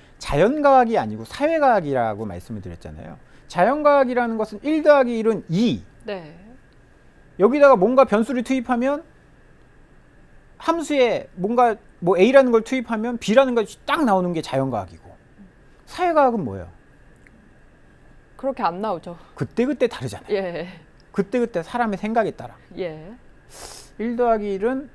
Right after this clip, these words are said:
Speaker 1: 아, 지금 생각해보니까, 아, 이게 일 더하기 일은 지금 분위기가 안 좋으니까 한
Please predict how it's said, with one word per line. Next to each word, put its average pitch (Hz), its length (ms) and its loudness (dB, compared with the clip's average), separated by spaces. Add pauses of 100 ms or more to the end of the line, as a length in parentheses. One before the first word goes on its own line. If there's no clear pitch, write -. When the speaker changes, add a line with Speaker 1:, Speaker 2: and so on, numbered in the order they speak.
(160)
Speaker 1:
아, 139 280 -12
지금 196 240 -10
생각해보니까, 196 920 -6 (140)
아, 123 300 -18
이게 151 560 -10
일 160 180 -12
더하기 143 840 -8
일은 139 420 -10
지금 135 220 -12
분위기가 139 400 -6
안 117 120 -6
좋으니까 120 440 -10
한 127 300 -14